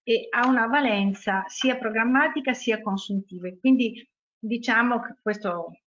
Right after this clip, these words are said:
ne abbiamo già parlato, può avere una valenza temporale diversa, annuale, pluriennale o addirittura di mandato. La struttura è, è molto semplice,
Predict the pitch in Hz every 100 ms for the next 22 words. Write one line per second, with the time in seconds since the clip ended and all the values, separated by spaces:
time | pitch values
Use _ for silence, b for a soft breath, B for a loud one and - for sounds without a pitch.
0 | _ 202 190 185 196 175 190 - 302 208
1 | 165 - 196 254 233 190 185 185 185 214
2 | 202 170 175 - 180 180 - 214 196 202
3 | 196 165 175 175 190 175 - - 196 202
4 | 190 175 175 - - 196 185 202 190 165
5 | 170 180 - _ b b - 208 196 -
6 | 202 180 185 185 - 190 185 180 175 165
7 | 165 160 - - - B B B - 220
8 | 247 - 262 262 262 262 220 208 - 214
9 | 208 190 202 196 180 180 185 180 185 233
10 | 269 277 320 220 202 - 190 190